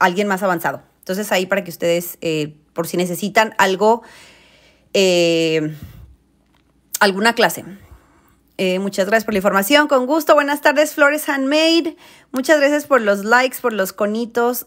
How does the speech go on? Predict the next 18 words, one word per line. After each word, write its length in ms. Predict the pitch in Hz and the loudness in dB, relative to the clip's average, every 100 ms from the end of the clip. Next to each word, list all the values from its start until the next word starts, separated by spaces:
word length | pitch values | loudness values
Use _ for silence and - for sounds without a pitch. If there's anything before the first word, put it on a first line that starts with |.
| - | -8
Mi 200 | 247 254 | -2 2
Lola, 400 | 285 339 349 339 | 4 4 4 2
estaba 240 | 339 359 | 4 2
hablando 320 | 370 359 339 | 2 -2 -6
de 140 | 381 277 | -6 -8
ti. 420 | - 294 311 320 | -12 -12 -10 -8
Mira, 180 | 311 262 | -2 -2
ya 160 | 240 254 | 0 -2
viste 300 | 262 - 294 | -6 -10 -12
tu 380 | - 247 214 | -8 -8 -6
diseño 400 | 180 180 202 208 | -8 -8 -10 -10
que 80 | 220 | -8
ya, 160 | 196 185 | -8 -8
ya 160 | 170 202 | -4 -4
estoy 280 | 202 240 | -4 -10
casi 420 | 226 - 240 233 247 | -10 -6 -4 -4 -6
terminando, 480 | 220 190 190 190 | -6 -4 -4 -2
Lola. 420 | 170 170 170 160 | -2 -4 -6 -8